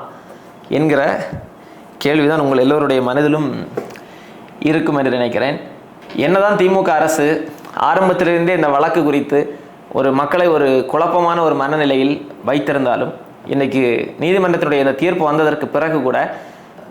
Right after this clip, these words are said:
அரசு தரப்பு வழக்கறிஞருடைய அந்த மிரட்டல்கள், அவருடைய அந்த பேச்சுகள் எல்லாவற்றையும் பார்த்ததற்கு பிறகு கூட சமூக வலைதளங்களை திறந்து பார்த்தால் தெரியும், யார் அந்த சாருங்கிற கேள்வியை இப்போதும் தமிழ்நாடு முழுக்க பரவலாக மக்கள் முன்வைத்தே வருகிறார்கள்.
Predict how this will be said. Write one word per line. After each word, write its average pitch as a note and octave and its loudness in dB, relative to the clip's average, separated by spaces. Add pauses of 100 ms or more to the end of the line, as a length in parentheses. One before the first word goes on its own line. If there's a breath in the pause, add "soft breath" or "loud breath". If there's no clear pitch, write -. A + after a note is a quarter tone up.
(260)
அரசு F#3+ 0
தரப்பு D#3+ 0
வழக்கறிஞருடைய D#3 0
அந்த C#3 0
மிரட்டல்கள், C3+ -2 (140)
அவருடைய D3+ 2
அந்த C3+ -2
பேச்சுகள் D3 0
எல்லாவற்றையும் D3+ 0
பார்த்ததற்கு D3 0
பிறகு D#3 -2
கூட C3 0 (300 loud breath)
சமூக F3 0
வலைதளங்களை D#3 2
திறந்து E3 0
பார்த்தால் C#3+ 0
தெரியும், C3 -2 (540 loud breath)
யார் E3 0
அந்த E3 0
சாருங்கிற C#3+ 0
கேள்வியை D3 0
இப்போதும் E3+ 0
தமிழ்நாடு D3 0
முழுக்க C3+ 0
பரவலாக C#3+ 0
மக்கள் C3 -4 (680)
முன்வைத்தே C3+ 0 (340)
வருகிறார்கள். A#2 -4